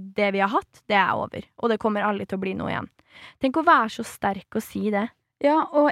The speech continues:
Speaker 2: ikke bare sterk, men tenk å liksom,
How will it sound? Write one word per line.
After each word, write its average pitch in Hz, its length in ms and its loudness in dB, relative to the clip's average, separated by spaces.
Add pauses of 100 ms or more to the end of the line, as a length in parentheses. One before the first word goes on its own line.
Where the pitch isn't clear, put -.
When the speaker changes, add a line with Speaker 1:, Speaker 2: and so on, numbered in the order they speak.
Speaker 2:
ikke 277 300 -4
bare 220 200 2
sterk, - 720 -8
men 247 200 0
tenk 214 400 -6 (160)
å 240 160 0
liksom, 208 540 -2